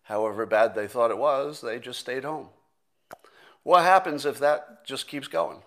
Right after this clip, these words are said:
Now, I don't believe in a lot of slippery slopes that don't have a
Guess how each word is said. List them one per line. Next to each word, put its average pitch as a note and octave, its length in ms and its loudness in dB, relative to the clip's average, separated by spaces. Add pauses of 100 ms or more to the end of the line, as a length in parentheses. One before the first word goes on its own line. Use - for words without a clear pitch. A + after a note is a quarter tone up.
(1000)
Now, C3 160 4
I C#3+ 100 10
don't D3 180 2
believe C3 340 -4
in G#2 260 -4
a F#2+ 60 -4
lot G2 240 4
of F#2+ 140 -6
slippery G#2 440 -10
slopes G2 420 -10
that F#2 100 -16
don't E2 200 -10
have F#2 140 -6
a D#2+ 160 -6